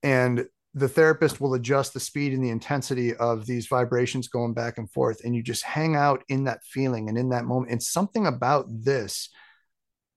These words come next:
allows your brain to remove your emotions from that memory. And you can look at it, like, analytically. And then that's how you process any emotional trauma you have, is to be able to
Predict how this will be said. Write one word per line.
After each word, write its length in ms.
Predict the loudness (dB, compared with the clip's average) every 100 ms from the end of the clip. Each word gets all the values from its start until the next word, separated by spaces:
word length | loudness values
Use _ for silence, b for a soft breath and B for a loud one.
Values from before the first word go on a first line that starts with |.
| _ -2
allows 580 | 2 2 4 2 0
your 180 | 0 -2
brain 520 | 0 0 2 2 0
to 180 | -2 -6 -4
remove 680 | 0 2 2 4 4 2 -2
your 160 | -2 0
emotions 640 | 0 0 -2 -2 -4 -4
from 300 | -4 -4 0
that 260 | 0 0 -4 -8
memory. 760 | -2 2 2 2 -2 -8 -14 -14 -4
And 120 | 0
you 120 | 0
can 240 | 2 2 2
look 180 | 2
at 140 | 2 0
it, 160 | 0
like, 240 | 0 0 -2
analytically. 840 | -4 -2 -2 -2 -2 -6 -14 -20 -20 _ _ _ _ _ _ _ _ -2
And 200 | 0 4
then 380 | 4 2 0 -6 _ _ _ 0
that's 200 | 2 2
how 140 | 0
you 160 | 2 0
process 640 | -2 -2 -2 0 0 0
any 160 | -2 0
emotional 400 | -2 -2 -4 -6
trauma 320 | -4 -2 -2
you 140 | -4 -4
have, 240 | -2 -2
is 140 | -4
to 80 | -4
be 140 | 0 0
able 180 | 0
to 120 | -4